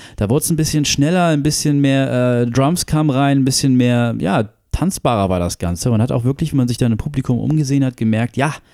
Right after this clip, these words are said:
jetzt, das, das ist das, worauf die Leute so ein bisschen gewartet haben. Jetzt wird das ein bisschen, äh, ja, ein kleiner <laughs> Mini-Rave. Nee, aber es hat mich dann ein bisschen an Howling erinnert. Kennst du Howling, dieses, ähm, D-J-Projekt mit, von Frank Wiedemann und,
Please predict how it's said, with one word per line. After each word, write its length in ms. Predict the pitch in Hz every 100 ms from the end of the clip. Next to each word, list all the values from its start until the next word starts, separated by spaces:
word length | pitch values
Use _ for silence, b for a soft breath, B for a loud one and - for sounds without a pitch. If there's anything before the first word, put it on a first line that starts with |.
| b b
jetzt, 320 | 80 - -
das, 220 | - -
das 200 | - -
ist 140 | - -
das, 160 | 165 -
worauf 220 | 156 156
die 100 | 156
Leute 160 | 151 147
so 80 |
ein 20 | 139
bisschen 220 | 143 147
gewartet 440 | 123 156 208 135
haben. 340 | 87 87 107 143 B B B
Jetzt 180 | 123 -
wird 100 | 156
das 120 | 139
ein 80 | 135
bisschen, 560 | 143 - 127 123 120
äh, 260 | 110 117 113
ja, 160 | - 123
ein 140 | 95
kleiner 280 | - 135 143
<laughs> 40 |
Mini-Rave. 600 | 127 123 156 117 120 110 139 - B B -
Nee, 160 | 127
aber 100 | 156
es 80 | 131
hat 140 | 156 170
mich 80 |
dann 160 | 156 156
ein 120 | 151
bisschen 200 | 151 165
an 220 | 151 156
Howling 320 | 143 180 117 104
erinnert. 340 | 92 92 -
Kennst 180 | 147 -
du 100 | 123
Howling, 320 | 151 104 90
dieses, 340 | 95 95 101 -
ähm, 500 | 101 95 98 104 98
D-J-Projekt 1200 | 113 117 113 107 104 - _ - 107 98 98 -
mit, 160 | 98 -
von 340 | - - 92
Frank 340 | - 101 104 101
Wiedemann 480 | 104 98 95 92
und, 340 | 90 90 87